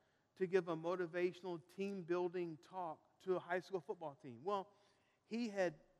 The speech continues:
played at that high school, and the coach that was there today was his coach when he was playing. And so he, he, he went in there and, and, you know, he gave a talk on team building, and,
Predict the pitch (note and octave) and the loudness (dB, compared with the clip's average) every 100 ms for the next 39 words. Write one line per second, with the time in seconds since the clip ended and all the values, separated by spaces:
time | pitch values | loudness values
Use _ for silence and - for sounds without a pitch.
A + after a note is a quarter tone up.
0 | - F#3 A3+ F#3+ D3+ C3 B2+ A#2+ - C#3 | -6 -2 0 0 -2 -4 -6 -12 -12 -12
1 | D3+ G3 _ _ _ _ _ E3 E3+ D#3+ | -12 -14 _ _ _ _ _ 0 2 2
2 | - G3+ G#3 G3+ F3+ F3+ F#3+ F3 G3+ F#3 | 0 0 2 0 2 4 2 4 2 2
3 | E3 G#3 G3 - G3+ G3+ - F#3+ F3+ A#3 | 0 -2 -2 0 2 2 0 -6 -4 -2
4 | G#3 D3 B2 - _ _ _ _ - D#3+ | 0 -2 -4 -20 _ _ _ _ -6 -2
5 | B2 G#2+ G2+ _ _ _ - G3 F#3+ G#3+ | -2 -6 -20 _ _ _ -2 0 2 0
6 | F#3 G3+ D#3+ G#3 E3+ G3+ G3 G#3+ C4 B3 | -2 -4 -10 -12 -8 -8 -2 0 0 0
7 | G3+ F#3+ G3+ F#3 F3 - _ _ E3 F3 | 0 0 0 -2 -4 -12 _ _ -4 -2
8 | E3+ D3+ E3+ E3 E3 D#3+ F#3 F#3+ F3+ F#3+ | -2 -2 -2 -2 0 2 4 4 0 0
9 | F3+ F3+ E3+ D3 - F#3 F#3 F3 F3 F3+ | 0 0 -4 -12 -8 -8 -6 -4 -4 -4
10 | F#3 E3+ D#3+ | -4 -4 -4